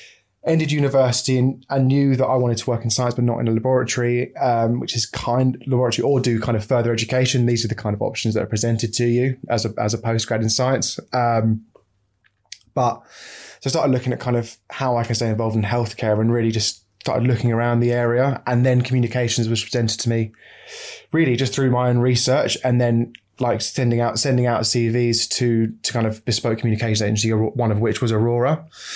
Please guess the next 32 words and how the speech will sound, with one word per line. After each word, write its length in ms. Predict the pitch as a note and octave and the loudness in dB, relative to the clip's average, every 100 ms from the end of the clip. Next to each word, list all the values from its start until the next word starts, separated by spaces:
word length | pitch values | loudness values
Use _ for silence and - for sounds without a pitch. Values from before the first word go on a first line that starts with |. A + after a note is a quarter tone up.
| - - - - - | -8 -8 -14 -8 0
Um, 600 | C3 B2 A#2 B2 B2 - | 2 4 4 2 0 -4
so 200 | - C#3+ | -2 2
I, 240 | C3+ D3 B2+ - | 2 2 -2 -2
I 160 | C3+ | -2
found 300 | D3 C3 A#2+ | 0 0 0
getting 300 | A#2 A#2 B2 | 0 0 0
in 240 | A#2+ A#2 A2 | 2 0 0
that 240 | A#2+ - | -2 -2
way 360 | A#2 A2 A2 G2+ - | 0 0 0 -2 -4
a 40 | |
bit 140 | A2+ B2+ | -2 0
easier, 240 | B2 A2+ | 2 0
but 140 | A2+ A2+ | 0 0
I'd 160 | A#2 | 0
completely 340 | A#2+ B2+ C3 A2+ | -2 0 0 0
agree 360 | G#2 B2 A#2 | 0 0 0
that, 300 | A2 G2 - _ _ _ _ - | 0 -2 -4 _ _ _ _ -4
um, 440 | A#2+ A2+ A2 A2 - | 0 2 0 -2 -4
it 120 | C#3+ | -2
was 120 | A2 | 0
easier 220 | A2+ A2 | 2 0
for 80 | G#2+ | 0
me 80 | A2+ | -2
'cause 160 | G#2+ G#2+ | -2 -2
I 240 | G#2 G2+ - | -2 -4 -6
had 200 | B2 A2 | -4 -2
a 60 | |
degree 300 | G#2+ G#2+ A2 | -2 -2 0
in 80 | G#2+ | 0
science, 560 | - A#2 C3 B2+ - B2 | 0 0 0 0 -2 0
when 100 | A#2+ | 0
actually 600 | - - A2+ G#2 A#2+ | -2 -2 0 2 0